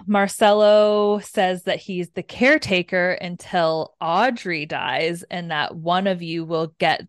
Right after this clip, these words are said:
the watch, but he suggests that he can have it now if he wants, which is interesting. Um,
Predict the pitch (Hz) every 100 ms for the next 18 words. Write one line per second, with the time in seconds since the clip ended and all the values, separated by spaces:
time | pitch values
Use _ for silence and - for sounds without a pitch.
0 | - 160 160 156 _ - 190 226 143 -
1 | - - - - - 175 - - 202 185
2 | 160 107 170 - 160 - - 165 - 160
3 | 151 151 104 175 165 277 220 - - -
4 | - 95 64 - - - - - - -
5 | - - - - - - - - 190 262
6 | 277 _ - - - _ _ _ _ _
7 | _ _ _ _ - 214 196 190 190 185
8 | 185